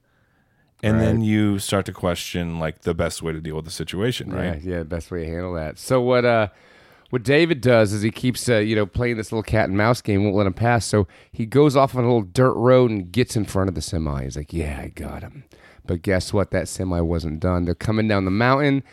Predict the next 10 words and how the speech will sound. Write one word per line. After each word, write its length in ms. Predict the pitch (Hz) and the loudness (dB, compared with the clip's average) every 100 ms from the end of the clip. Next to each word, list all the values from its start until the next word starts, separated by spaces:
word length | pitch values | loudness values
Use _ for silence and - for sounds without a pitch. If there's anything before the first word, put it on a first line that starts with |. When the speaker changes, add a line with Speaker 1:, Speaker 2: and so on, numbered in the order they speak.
| - | -20
Speaker 2:
Semi's 520 | - - 139 120 92 - | -8 0 2 2 0 -4
chasing 460 | - 135 127 127 | 0 0 2 0
them. 100 | 123 - - - | -2 -4 -6 -2
And 100 | 131 | 2
all 200 | 240 254 | 4 4
these 160 | 170 | 2
chase 300 | - 151 127 | 0 0 0
scenes 260 | - 117 101 | 0 -4 -2
are 60 | 98 | -4
so 580 | - - - 220 131 | -4 -2 0 0 -2